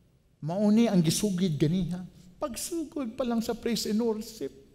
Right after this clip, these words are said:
salamat sa Ginoo. Dali man kag sinugdanan to niya,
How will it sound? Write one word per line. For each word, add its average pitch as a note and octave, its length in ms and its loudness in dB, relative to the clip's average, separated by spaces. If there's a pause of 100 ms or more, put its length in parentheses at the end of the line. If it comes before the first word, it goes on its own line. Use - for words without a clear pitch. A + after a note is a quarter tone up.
(280)
salamat B3 880 -6
sa B3 80 -2
Ginoo. A3 560 0 (320)
Dali F#4+ 320 2
man C4 160 4
kag A#3+ 160 4
sinugdanan A#3+ 800 6
to A3 160 6
niya, G#3 320 4